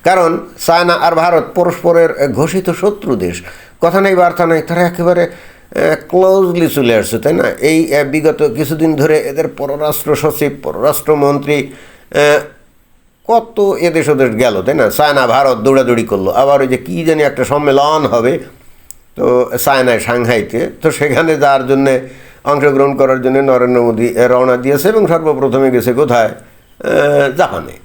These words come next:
আর জাপানে খুব ইন্টারেস্টিং একটা ঘটনা ঘটছে। জাপানের একটা নাকি বাণিজ্য দল তারা আমেরিকায় যাচ্ছিল আলাপ আলোচনা করার জন্য, তো নরেন্দ্র মোদী যাওয়ার কারণে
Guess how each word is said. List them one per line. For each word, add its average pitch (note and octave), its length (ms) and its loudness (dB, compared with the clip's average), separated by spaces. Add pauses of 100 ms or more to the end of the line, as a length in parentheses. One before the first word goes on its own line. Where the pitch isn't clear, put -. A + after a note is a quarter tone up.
(100)
আর B2+ 100 0
জাপানে D#3+ 520 -2
খুব E3 220 -2
ইন্টারেস্টিং D3 480 -4
একটা B2 220 0
ঘটনা A#2 320 0
ঘটছে। F2+ 400 -2 (840)
জাপানের E3 420 2
একটা F3 200 0
নাকি F3+ 200 2
বাণিজ্য D3+ 500 2
দল B2+ 300 2
তারা C#3+ 300 2
আমেরিকায় C#3 420 2
যাচ্ছিল C3+ 380 0
আলাপ B2 260 2
আলোচনা A2+ 360 0
করার A2 340 0
জন্য, F#2+ 260 -4
তো D3+ 80 -2
নরেন্দ্র C#3+ 400 2
মোদী C#3+ 200 2
যাওয়ার B2+ 260 2
কারণে C3 380 2